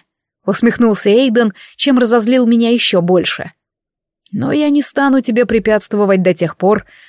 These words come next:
пока Соня не имеет силы. Живите, вас никто не тронет. Более того, Балдер оставил вам наследство. Не знаю, что вы с ним будете делать, это уже не мое дело».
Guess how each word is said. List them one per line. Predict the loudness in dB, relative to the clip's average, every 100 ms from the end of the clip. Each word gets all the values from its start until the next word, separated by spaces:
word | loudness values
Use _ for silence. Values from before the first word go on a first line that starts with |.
| _
пока | -8 -4
Соня | -2 2 2 2
не | 2 2
имеет | 2 0 0
силы. | -4 -8 -10 -12 -16 _ _ _ _
Живите, | -4 0 2 4 2 0 -10 -14 -4
вас | -2 0 0
никто | 0 2 2
не | 2
тронет. | 0 -4 -6 -12 -20 _ _ _ _ _ _ _ _ _ _
Более | -2 2 4 4 4
того, | 2 2 0 -4 _ _ _
Балдер | -2 0 2 2
оставил | 0 0 2 2
вам | 2 2
наследство. | 0 0 -2 -2 -2 -8 -12 -18 _ _ -18 -4
Не | 0 0
знаю, | 0 0 2 2 0
что | 0 0
вы | 0
с | 0
ним | 0 2
будете | 2 0 -2 -2
делать, | 0 0 2 0 -4 _ -20 _ -14
это | -6 -2
уже | 2
не | 2
мое | 2 2 0
дело». | -2 -4 -8